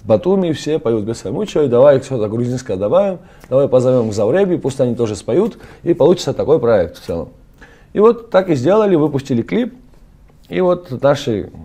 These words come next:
знакомые, хорошие организаторы, которые наш, э, первый концерт делали тогда в Киеве пять лет назад,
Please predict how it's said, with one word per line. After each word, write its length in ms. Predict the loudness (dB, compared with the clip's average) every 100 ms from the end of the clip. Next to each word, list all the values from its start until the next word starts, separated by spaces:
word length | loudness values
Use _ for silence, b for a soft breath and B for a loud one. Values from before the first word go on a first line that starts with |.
| -8
знакомые, 500 | -8 -2 0 0 -2
хорошие 440 | -2 -2 -2 -4
организаторы, 540 | -2 -2 -2 -2 -6
которые 380 | -6 -2 -2 0
наш, 320 | -2 -4 -6 -20 B B B B B
э, 340 | -6 -2 0 -2 2
первый 260 | 4 4
концерт 360 | 0 -4 -6 -4
делали 300 | -2 -2 -2
тогда 260 | -6 -6 -8
в 60 |
Киеве 400 | -4 -4 -2 -2
пять 180 | -2 -2
лет 140 | -2 -4
назад, 380 | -4 -4 -6